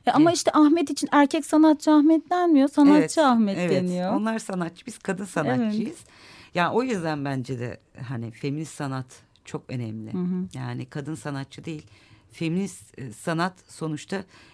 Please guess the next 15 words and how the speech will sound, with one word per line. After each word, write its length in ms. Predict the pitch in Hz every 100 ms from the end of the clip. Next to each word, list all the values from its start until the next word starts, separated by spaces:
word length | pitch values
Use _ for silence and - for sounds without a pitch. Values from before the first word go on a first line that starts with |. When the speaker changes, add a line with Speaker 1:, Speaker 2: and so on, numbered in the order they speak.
| _ -
Speaker 2:
e, 300 | 143 135 139
bir 100 | 147
düşünme 420 | 160 - 196 190
biçimini 560 | 180 - 143 160 311 - _ -
ve 80 | 160
mücadele 680 | 151 139 165 165 180 226
etme 540 | 156 151 - 147 123 -
Speaker 1:
Hı 60 | 202
hı. 40 |
Speaker 2:
biçimini, 500 | 180 175 143 127 113 113 _ _ _ _ 123
e, 300 | 127 120 120 - -
savunan 560 | - 156 139 131 127 117 127
bir 140 | 135 - _ _ -
sanat 360 | - 147 160 _
üretimi. 560 | 131 120 117 127 120